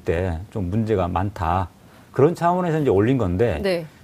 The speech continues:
Speaker 1: 예, 그 조선일보에서는 이거를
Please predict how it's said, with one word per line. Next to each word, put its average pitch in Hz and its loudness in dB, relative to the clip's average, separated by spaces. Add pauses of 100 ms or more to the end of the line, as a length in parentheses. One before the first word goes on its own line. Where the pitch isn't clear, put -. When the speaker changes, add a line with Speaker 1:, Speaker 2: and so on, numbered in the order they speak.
(160)
Speaker 1:
예, 92 -2
그 92 -2
조선일보에서는 117 2
이거를 120 0